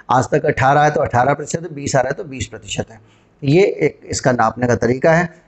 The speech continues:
इन सारी बातों के बीच में मैं ये कहूँगा कि अगर ये जानकारी अच्छी लगी और ऐसी जानकारियाँ लगातार हम आपके लिए निकाल के लाएंगे, तो आप हमारे चैनल को सब्सक्राइब करें, चैनल को, इस वीडियो को अच्छा लगा हो तो लाइक करें और लोगों को आमंत्रित करें, शेयर करें।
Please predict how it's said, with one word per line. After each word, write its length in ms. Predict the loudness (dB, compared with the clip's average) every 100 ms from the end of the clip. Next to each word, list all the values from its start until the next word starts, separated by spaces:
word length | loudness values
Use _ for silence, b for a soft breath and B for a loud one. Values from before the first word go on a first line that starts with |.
| -4
इन 100 | -2
सारी 300 | 2 4 4
बातों 260 | 2 0
के 60 | -4
बीच 220 | -8 -4
में 80 | -4
मैं 100 | -2
ये 100 | -2
कहूँगा 340 | -2 0 0
कि 140 | 2 2
अगर 140 | 0
ये 80 | -2
जानकारी 420 | 0 0 0 -4
अच्छी 240 | -6 -4 -4
लगी 160 | -2
और 120 | -4
ऐसी 180 | -4 -8
जानकारियाँ 500 | -4 -4 -4 -10 -10
लगातार 400 | -8 -6 -4 -4
हम 100 | -6
आपके 220 | -6 -8
लिए 80 | -10
निकाल 240 | -4 -2 -2
के 120 | 0
लाएंगे, 380 | 0 0 0 -2 b b b _ -2
तो 60 | -2
आप 600 | 0 2 2 0 -12 -4
हमारे 340 | 0 4 4 4
चैनल 220 | 2 2
को 80 | 0
सब्सक्राइब 540 | -2 -4 0 0 2
करें, 200 | 2 0 -2 _ _ _ _ _ _ _ _ _
चैनल 300 | 0 4 2
को, 340 | 2 -2 -4 -4
इस 240 | -2 -2 0
वीडियो 260 | 0 0
को 80 | -2
अच्छा 200 | -2 0
लगा 160 | 2 0
हो 180 | -2
तो 60 | -2
लाइक 260 | -2 -2 -2
करें 200 | -2 -2
और 260 | -4 -8
लोगों 260 | -10 -14 -12
को 100 | -6
आमंत्रित 500 | -6 -6 -6 -6 -4
करें, 180 | -4 -4
शेयर 300 | -2 0 0
करें। 280 | 2 0 0